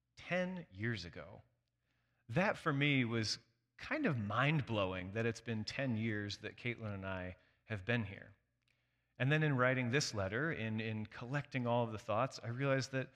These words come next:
it's been seven years. This is the seventh letter that I've written in this form, that it was in two thousand fourteen that I was installed as one of your pastors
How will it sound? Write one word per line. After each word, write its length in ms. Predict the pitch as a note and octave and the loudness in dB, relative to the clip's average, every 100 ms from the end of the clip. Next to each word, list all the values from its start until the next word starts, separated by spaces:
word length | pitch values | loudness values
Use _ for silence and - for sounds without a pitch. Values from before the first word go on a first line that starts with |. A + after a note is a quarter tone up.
| _ _ _ | _ _ _
it's 160 | D#3 - | -6 -2
been 420 | D#3 C#3+ C3+ A#2+ - | 0 2 2 0 -4
seven 600 | - - D#3+ F3+ C#3+ G#2+ - G2+ | -6 -2 0 0 0 0 -4 -8
years. 640 | G2+ F#2+ G#2+ D3 D#3+ - C3 | -4 -2 -2 -2 -4 -4 -4
This 160 | C3 | -2
is 120 | B2+ | -2
the 120 | A2+ B2+ | -2 -2
seventh 600 | - - D#3+ D#3 C3+ - A2+ | -2 -2 0 -2 -2 -8 -6
letter 440 | A2 B2+ - G2 - _ _ _ _ _ | -2 -2 -4 -14 -20 _ _ _ _ _
that 120 | A2+ | 2
I've 200 | A2+ G#2+ | 2 2
written 200 | C3 A#2+ | -2 0
in 140 | G#2+ G#2 | 0 0
this 180 | G#2+ - | 0 -2
form, 480 | B2 B2 F2+ E2+ E2 - | -2 0 0 -2 -8 -8
that 200 | A#2+ A2 | 0 0
it 80 | A#2+ | 0
was 200 | B2 A#2 | -4 -2
in 100 | A#2 | -2
two 220 | A2 D3 | -2 -2
thousand 440 | C#3 C3 B2 A#2 A#2 | 2 2 4 2 -2
fourteen 760 | - C3+ - - E3+ A2 D#2+ D#2 _ _ _ _ | -2 -2 -2 -6 -4 -4 -6 -12 _ _ _ _
that 80 | G#2 | 0
I 80 | G#2 | 0
was 180 | G#2+ G#2 | 2 -2
installed 600 | G#2 - A2 G#2 G#2 G#2 | -2 -2 0 2 2 0
as 180 | G#2 G#2 | -4 -2
one 160 | A2 | -2
of 80 | G2+ | -2
your 120 | G#2 | -4
pastors 760 | - F#2+ F2 - F2+ F2 - | -6 -6 -6 -8 -8 -6 -8